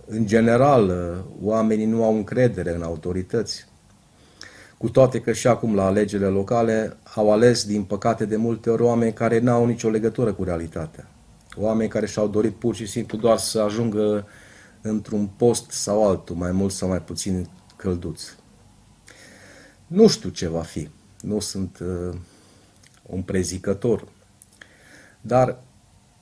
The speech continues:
după atâția ani, cred că prin lectură, prin poezie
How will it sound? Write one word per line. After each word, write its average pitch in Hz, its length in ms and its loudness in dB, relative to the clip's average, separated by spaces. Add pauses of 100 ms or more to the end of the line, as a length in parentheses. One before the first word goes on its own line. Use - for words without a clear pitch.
(200)
după 131 300 -2
atâția 123 440 2
ani, 135 400 2 (720)
cred 131 320 -2
că 110 540 0 (760)
prin 123 180 2
lectură, 123 520 2
prin 110 180 -2
poezie 95 680 0